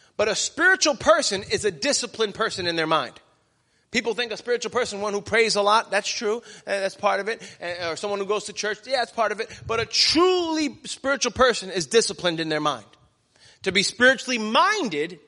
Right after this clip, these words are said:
come on, is life. To be carnally minded is death. In other words, your thought life and, and, and what you do in your thought life is life and death. Come on, I'm talking about life and death right here.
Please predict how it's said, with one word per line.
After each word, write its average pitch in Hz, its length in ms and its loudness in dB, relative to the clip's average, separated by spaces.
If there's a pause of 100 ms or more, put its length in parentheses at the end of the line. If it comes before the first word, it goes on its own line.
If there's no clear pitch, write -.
come 180 160 0
on, 214 180 0 (200)
is 165 180 -4
life. 190 380 -2 (200)
To 208 80 -2
be 208 120 0
carnally 262 440 4
minded 208 400 0
is 160 200 -6
death. 165 360 2 (600)
In 214 100 0
other 320 180 6
words, 185 360 6
your 196 220 4
thought 285 360 2
life 156 300 -2 (200)
and, 190 160 -2 (240)
and, 185 240 -6
and 185 240 -2
what 233 140 2
you 226 140 -4
do 285 180 0
in 233 140 0
your 185 80 2
thought 185 260 2
life 165 240 -2
is 190 180 -2
life 196 280 2
and 269 100 -2
death. 392 340 0 (600)
Come 202 140 -4
on, 175 160 0 (240)
I'm - 140 -2
talking 254 260 4
about 220 180 6
life 269 420 2
and 226 200 -2
death 254 240 2
right 175 200 0
here. 143 220 -8